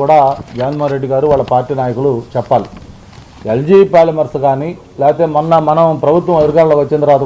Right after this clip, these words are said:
కూడా ఒక ఇండస్ట్రియల్ యాక్సిడెంట్ అయింది ఎసెన్షియా ఫార్మా అని. ఆ ఎసెన్షియా ఫార్మా రీసెంట్గా యాక్సిడెంట్ అయినప్పుడు అక్కడ దాంట్లో చనిపోయారు, మొత్తం పద్దెనిమిది మంది చనిపోయారు.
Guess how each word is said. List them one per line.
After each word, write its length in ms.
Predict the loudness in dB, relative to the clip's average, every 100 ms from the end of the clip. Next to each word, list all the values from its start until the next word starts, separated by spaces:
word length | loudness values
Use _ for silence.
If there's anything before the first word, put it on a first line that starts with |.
| 2
కూడా 120 | 0 0 -8 -20 -20 -6 -2
ఒక 80 | 4 4 4
ఇండస్ట్రియల్ 440 | 0 -2 0 0 2
యాక్సిడెంట్ 360 | 0 0 -4 -2
అయింది 260 | -2 -2 -8 -14 -14 -8
ఎసెన్షియా 440 | -2 -2 -2 2 2 2
ఫార్మా 320 | 0 0 -2
అని. 120 | -4 -10 -20 -20 -20 -20 -20 -20 -8 0
ఆ 20 | 4 4
ఎసెన్షియా 360 | 2 0 2 2 4
ఫార్మా 260 | 2 2 0
రీసెంట్గా 380 | -2 -4 -2 2
యాక్సిడెంట్ 320 | 0 -2 -2 -2
అయినప్పుడు 300 | -2 -4 -8 -10 -20 -20 -4 -2
అక్కడ 180 | 2 4 4 4 2
దాంట్లో 300 | 0 2 0 0 -4
చనిపోయారు, 460 | -6 -2 0 0 -2 -10 -14 -6
మొత్తం 260 | -4 2 2 2 -2 -4
పద్దెనిమిది 360 | -2 -2 -4 -4
మంది 160 | -4
చనిపోయారు. 340 | -6 -4 -6